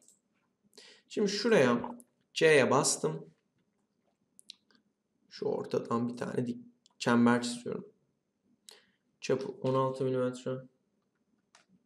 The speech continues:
Şöyle yüksekliği de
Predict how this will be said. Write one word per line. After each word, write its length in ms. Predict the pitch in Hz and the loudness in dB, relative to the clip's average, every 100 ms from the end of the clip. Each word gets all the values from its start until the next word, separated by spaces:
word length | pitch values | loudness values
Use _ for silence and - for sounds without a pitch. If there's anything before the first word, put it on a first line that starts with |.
| _ _ _ _ - _ _ _ _ _ _ _ _ _ _ _ _ - _ _ _ - | _ _ _ _ -20 _ _ _ _ _ _ _ _ _ _ _ _ -20 _ _ _ -20
Şöyle 280 | - - - | -16 -14 -12
yüksekliği 640 | - - - - 117 | -10 -6 -8 -4 -2
de 80 | 113 | -2